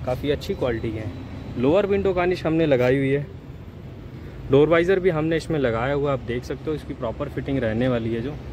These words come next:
Side profile आपको पूरी मैं checkout दिखाऊंगा कि जो गाड़ी के अंदर हमने work किया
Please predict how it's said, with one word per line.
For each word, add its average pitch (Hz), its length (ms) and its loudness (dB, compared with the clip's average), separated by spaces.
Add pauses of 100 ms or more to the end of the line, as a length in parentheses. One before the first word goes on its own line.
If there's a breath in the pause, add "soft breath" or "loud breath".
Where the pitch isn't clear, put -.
(1600)
Side 160 300 2 (220)
profile 160 420 -2
आपको 170 280 -2
पूरी 143 280 -6
मैं 165 140 -6
checkout 135 420 -4
दिखाऊंगा 127 460 -4
कि 151 80 -6
जो 139 140 0
गाड़ी 120 280 0
के 143 80 0
अंदर 139 180 -2
हमने 123 220 0
work 120 300 0
किया 147 180 -2